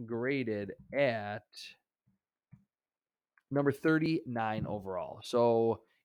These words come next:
in theory, picking him in early round two, where we've seen guys like Andy Dalton and Colin Kaepernick go, and a lot of other quarterbacks who've had good careers, I think that would actually make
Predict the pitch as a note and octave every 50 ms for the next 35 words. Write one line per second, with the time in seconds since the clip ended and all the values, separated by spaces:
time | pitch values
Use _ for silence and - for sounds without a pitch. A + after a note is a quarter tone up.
0 | _ - A2 A2 G#2 - - D#3+ E3+ E3 E3 D#3+ D#3+ D#3 D#3 D3+ - _ _ _
1 | _ _ _ _ - C3 A#2+ C#3 C3 A#2 B2+ B2 A#2+ A#2 A#2 A2+ - - _ -
2 | A2+ A2+ - - A#2 B2 B2 B2 A#2+ A2+ A2 G#2+ A2 G#2+ - - A2 G#2+ G#2+ G#2+
3 | G#2 G#2 G#2 G2+ G2+ _ _ _ _ _ _ _ _ _ _ - A2 G#2+ G#2+ G2+
4 | - - A2+ A2 G#2 G#2+ G#2+ G#2+ G2 G2 G2 - E2 G#2 G2+ F2+ - - G2+ A2+
5 | A2+ D#2 G2+ A2+ A2 A2 A2 G#2+ A2 G#2+ - _ G2+ G2 F2+ F2+ F2+ F2 E2 E2
6 | F2+ G2+ - - F#2+ F#2 - G#2+ G#2 - - - A#2 A2+ - A#2+ A2+ A2+ A2 G#2
7 | _ _ G#2+ G#2+ G#2+ G#2+ G#2 G#2 G#2 G#2 G#2 G2+ G2 _ _ _ _ _ _ _
8 | _ F#2+ G2 F#2+ F#2 F#2+ F#2 F#2 F#2 F2+ F2+ F2+ F2 F2+ F#2 F#2 - - _ _
9 | - A2 A2+ B2+ C#3+ C#3+ C3+ D3+ D#3+ D#3 - - A#3 A#3 G3 C#3+ C#3 C3 - -
10 | D3 A2 G#2+ - - B2+ C3 C3+ C3+ C3+ C3+ C3 C3+ C3+ C3+ _ _ _ _ _
11 | _ A#2+ A2 A#2 B2+ C#3 C#3+ C3 - - C3 A2 A2+ D3 G3 G3+ C#3+ F#2+ F#2 F#2
12 | F#2 G2+ - - - _ A2 B2+ B2+ - D#3+ C3+ A2 A#2+ B2 B2 G2+ A#2+ A2 G#2+
13 | A2+ - - - A2+ A2+ A2 G#2+ G#2+ A2 A2 G#2 _ _